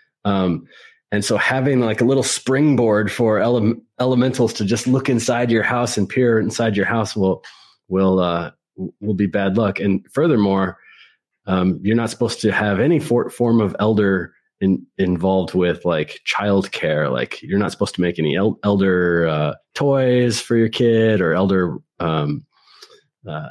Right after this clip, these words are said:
elder cradles or anything like that, because the, <laughs> the fairies will either abduct your kid, <laughs> so that's not good, or they'll come in the middle of the night and they'll pinch them until they turn black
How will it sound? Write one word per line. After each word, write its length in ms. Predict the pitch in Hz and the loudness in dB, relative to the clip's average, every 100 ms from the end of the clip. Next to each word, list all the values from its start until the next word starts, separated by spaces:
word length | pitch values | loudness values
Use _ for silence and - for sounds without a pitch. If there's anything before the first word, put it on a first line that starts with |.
| - | -4
elder 220 | 98 90 | -2 -2
cradles 560 | - 107 107 113 110 113 | -2 0 2 2 2 2
or 60 | |
anything 320 | 113 113 110 | 0 2 0
like 180 | 107 101 | 0 0
that, 260 | 110 107 98 | 0 -2 -2
because 460 | 92 95 85 82 | -4 -2 -2 -2
the, 220 | - 98 - _ - | -2 -4 -4 _ -6
<laughs> 220 | - - | -6 -2
the 200 | 110 110 | -2 -2
fairies 400 | 123 139 143 110 | 0 0 2 2
will 120 | 117 | 2
either 260 | 117 113 - | 2 2 0
abduct 460 | 95 78 101 - | -2 -2 -4 -2
your 80 | 151 | -2
kid, 480 | 147 117 110 143 143 - - - | 0 0 0 -2 -10 -20 -14 -6
<laughs> 120 | 117 110 | -2 -2
so 300 | - 92 92 | -2 0 2
that's 220 | 98 98 | 0 0
not 180 | 117 98 | 0 2
good, 260 | 95 98 98 - - - | 2 0 -6 -20 -10 0
or 500 | 135 123 107 110 - - - - | 2 2 0 -2 -6 -18 -18 -4
they'll 100 | 110 | -4
come 260 | 110 139 135 | -2 0 4
in 60 | |
the 60 | 127 | 4
middle 220 | 123 127 | 4 4
of 60 | 117 | 4
the 60 | |
night 240 | 104 120 - | 2 0 0
and 120 | 101 92 | 0 0
they'll 100 | 85 | -2
pinch 420 | - 131 127 - | -4 -2 -2 -2
them 160 | 90 | 0
until 240 | 85 - 98 | 0 0 0
they 100 | 95 | 0
turn 300 | - 98 85 | 0 -2 -2
black 540 | 87 87 85 - - | -4 -6 -6 -8 -12